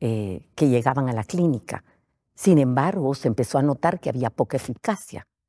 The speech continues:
y por lo tanto se, se empezó a hacer estudios profundos de qué se requería para los cambios. Así que un terapeuta que sale de nuestro programa, que es egresado de nuestro programa,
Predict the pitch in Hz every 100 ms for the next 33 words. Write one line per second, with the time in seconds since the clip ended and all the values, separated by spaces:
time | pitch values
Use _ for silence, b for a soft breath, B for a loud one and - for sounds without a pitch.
0 | _ _ _ _ 175 - 151 135 123 160
1 | 175 226 - 131 - b b - 170 143
2 | 139 - 165 - 143 - - 240 214 123
3 | 107 - 139 120 - 240 233 135 107 120
4 | - 127 - - 113 120 165 175 107 b
5 | b b - 107 107 - - 117 107 104
6 | - _ - - 160 - 113 - - 214
7 | 247 254 220 - 214 202 - - - b
8 | b b b b - - 180 160 147 120
9 | 120 113 - 113 113 110 143 123 104 -
10 | _ _ _ _ _ _ - 131 135 202
11 | 156 139 - 190 180 127 117 110 117 -
12 | 110 113 113 113 117